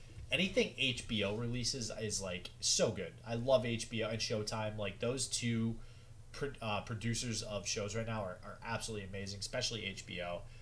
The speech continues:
Um, The Last of Us. The Last of Us, baby. This is, like, one of the iconic games of the last ten years.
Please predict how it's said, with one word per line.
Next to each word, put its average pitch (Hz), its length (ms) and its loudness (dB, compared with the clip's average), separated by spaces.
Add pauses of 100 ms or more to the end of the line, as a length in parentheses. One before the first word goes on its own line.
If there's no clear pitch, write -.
(540)
Um, 110 360 4 (600)
The 131 120 4
Last 110 580 4
of 95 140 0
Us. 85 400 0 (400)
The 110 100 0
Last 135 640 10
of 117 140 4
Us, 110 200 4
baby. 110 520 2 (260)
This 170 220 12
is, 175 180 8
like, 151 300 10 (100)
one 147 240 6
of 202 140 8
the 180 80 6
iconic 160 800 6
games 120 540 4
of 120 140 -2
the 120 60 0
last 120 400 4
ten 117 220 2
years. 104 540 0